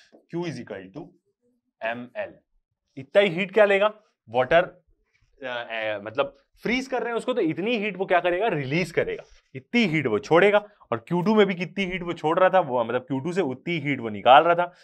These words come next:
ठीक है, तो एम एल क्यू ले लेते हैं। एम कितना दिया है हमें, पच्चीस किलो दिया है, और लेटेंट हीट कितनी दी है, थ्री थ्री थ्री into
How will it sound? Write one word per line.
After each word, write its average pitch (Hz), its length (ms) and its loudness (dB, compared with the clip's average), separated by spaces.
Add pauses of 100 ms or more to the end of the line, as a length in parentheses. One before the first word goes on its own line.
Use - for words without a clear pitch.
(180)
ठीक 135 180 -6
है, 156 140 -2 (260)
तो - 180 -8
एम 135 260 2
एल 147 200 0
क्यू 151 260 -10
ले 160 120 -2
लेते 170 220 -6
हैं। 170 240 -12 (140)
एम 147 140 0
कितना 151 280 -6
दिया 185 240 0
है 175 60 -2
हमें, 139 180 -8
पच्चीस 135 380 -8
किलो 156 280 -8
दिया 180 220 -4
है, 196 200 -8 (120)
और 120 80 -8
लेटेंट 127 380 -8
हीट 160 160 -16
कितनी 151 240 -14
दी 170 120 -12
है, 180 80 -10
थ्री 139 280 -14
थ्री 113 240 -16
थ्री 160 240 -14 (420)
into 107 240 -16